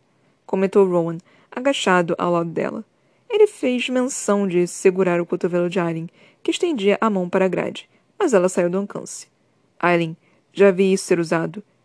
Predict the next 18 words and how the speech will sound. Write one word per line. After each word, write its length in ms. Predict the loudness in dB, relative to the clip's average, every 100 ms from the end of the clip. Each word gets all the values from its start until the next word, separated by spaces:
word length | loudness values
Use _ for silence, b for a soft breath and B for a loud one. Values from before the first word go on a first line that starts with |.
| _ 0
Já 180 | 6 6
ouvi 240 | 6 4
destruir 340 | 4 2 2 2
cidades. 720 | 0 -4 -4 -6 -8 -10 -14 _ _ _ _
Pode 200 | 2 4
literalmente 460 | 4 2 0 0 0
derreter 600 | 4 6 6 6 6 8
pessoas." 680 | 4 -4 -6 -6 -10 -16 -20 _ _ _ _ _ -4
"Que 100 | 0
bom! 240 | 2 0 -4 _ _ _ -8
Então 180 | -6 -2
sabemos 380 | 0 0 -2
que 100 | -4
funciona." 540 | -6 -6 -6 -6 -6 -12 _ _ _ b b b b b
Aidan 280 | 4 4 0
riu 200 | 0 -2
com 80 | 0
deboche, 540 | 0 0 -2 -6